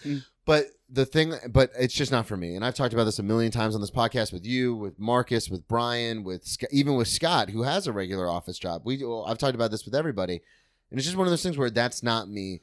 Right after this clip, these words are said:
Speaker 2: Like, when people say, "So you wanna be extensively poor into your forties pretty much and do these, you know, have, like, a makeshift studio in your house to record podcasts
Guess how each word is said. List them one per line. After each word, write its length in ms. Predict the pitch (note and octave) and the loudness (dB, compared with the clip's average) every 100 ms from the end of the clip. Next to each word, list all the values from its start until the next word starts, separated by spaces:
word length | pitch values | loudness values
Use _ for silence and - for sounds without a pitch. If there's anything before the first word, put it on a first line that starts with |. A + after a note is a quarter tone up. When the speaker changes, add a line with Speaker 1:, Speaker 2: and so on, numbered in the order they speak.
| _ _ | _ _
Speaker 2:
Like, 100 | A#2 | -4
when 120 | C3 | -2
people 220 | C#3+ F#3 F3+ | 0 0 -2
say, 320 | - C3+ A#2+ _ | 0 0 0 _
"So 160 | - C#3 | -12 -4
you 100 | F3+ | 0
wanna 140 | A#3+ | 0
be 140 | F3+ D3 | 2 0
extensively 560 | - D#3+ D#3 D3 C3+ | 0 -4 -4 -6 -6
poor 640 | - - G3+ A#2+ F#2+ G#2+ - _ _ _ _ _ | -2 4 6 6 4 -2 -10 _ _ _ _ _
into 220 | C#3+ D#3+ F#3+ | 0 2 2
your 160 | F3 | 2
forties 800 | - - G3+ D4 A3+ A2+ G2+ - - | 0 -4 -2 0 0 -2 -4 -8 -2
pretty 220 | C#3 C3 | 0 2
much 560 | A2 G2+ G2 - - - _ _ _ _ _ _ _ B2+ | 2 -2 -4 -8 -12 -14 _ _ _ _ _ _ _ 0
and 440 | B2+ B2 B2 A#2+ | 2 4 2 0
do 200 | C3+ D#3+ | 0 0
these, 380 | D3 C#3+ C3 A#2+ | 0 0 0 -2
you 80 | C3+ | -2
know, 220 | G#2+ A2+ | -2 -4
have, 300 | G2 A#2+ A2 | -2 0 2
like, 180 | A#2 A2 | 0 0
a 60 | |
makeshift 440 | G#2+ C#3 C#3 D3 - | 0 0 0 -4 0
studio 440 | D3+ C#3 C#3 C3 | 2 4 6 4
in 60 | A#2+ | 2
your 120 | G2+ | -2
house 320 | B2+ C3 C3 | -2 -2 -2
to 120 | - | -2
record 340 | G#2+ G#2 A#2 G#2 | -4 0 0 2
podcasts 640 | D3+ D3+ D#3+ D3 C#3 C3+ | 2 2 2 2 0 -4